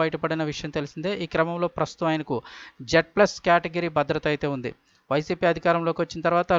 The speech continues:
లోకేష్కు సెక్యూరిటీ రివ్యూ కమిటీ జెడ్ కేటగిరీకి సం-, కల్పించాలని చేసిన సిఫార్సులను అయితే పక్కన పెట్టి వై కేటగిరీ భద్రతను అయితే ఇచ్చింది. కక్ష సాధింపు చర్యల్లో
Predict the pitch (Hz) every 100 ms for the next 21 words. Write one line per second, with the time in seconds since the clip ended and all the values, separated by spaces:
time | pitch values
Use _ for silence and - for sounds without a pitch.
0 | 151 160 - 180 - 165 147 160 - 175
1 | 170 170 170 151 156 160 160 160 160 120
2 | - - - 123 151 - 175 170 165 170
3 | 165 - 160 160 143 151 143 160 156 160
4 | 151 156 - 151 - 143 156 156 - 156
5 | 147 143 147 131 - 151 151 143 170 131
6 | 147 156 160 151 151 156 139 135 139 143
7 | 139 135 135 - 131 120 - - - -
8 | - - 156 156 156 151 165 156 151